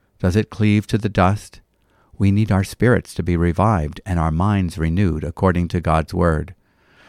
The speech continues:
Verses twenty-five through thirty-two speak of the great benefit that God's Word offers the believer. He revives us according to his word in verse twenty-five. He teaches us when we reflect upon our life experiences in verse twenty-six.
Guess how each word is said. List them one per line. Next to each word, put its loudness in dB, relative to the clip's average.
Verses -2
twenty-five 0
through -4
thirty-two 0
speak -2
of 0
the -2
great -2
benefit -2
that -8
God's 0
Word 0
offers -4
the -4
believer. -4
He -4
revives 0
us -4
according 0
to -2
his 0
word 2
in -4
verse -4
twenty-five. -2
He -2
teaches 0
us -2
when -2
we 2
reflect 0
upon 0
our -4
life -2
experiences -2
in -4
verse -2
twenty-six. -4